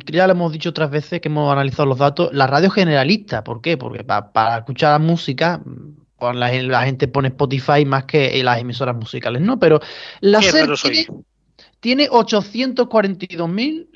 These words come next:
Speaker 1: cope seiscientos sesenta y cuatro mil, Onda Cero trescientos sesenta mil. Esto datos de internet, ¿eh? Onda Cero trescientos sesenta mil, Es Radio doscientos cincuenta y tres mil, ojo a la posición,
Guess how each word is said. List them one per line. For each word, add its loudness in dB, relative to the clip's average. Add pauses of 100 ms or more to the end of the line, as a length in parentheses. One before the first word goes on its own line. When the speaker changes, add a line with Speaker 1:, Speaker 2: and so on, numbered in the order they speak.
(180)
Speaker 1:
cope 2
seiscientos -2
sesenta -4
y -4
cuatro 2
mil, -4
Onda 4
Cero 0
trescientos -4
sesenta -4
mil. 0
Esto 2
datos 4
de 0
internet, -6
¿eh? -10 (1080)
Onda 4
Cero 2
trescientos -2
sesenta -4
mil, -6 (100)
Es 2
Radio 2
doscientos -2
cincuenta -2
y -8
tres -2
mil, -4 (440)
ojo -2
a 6
la 4
posición, -6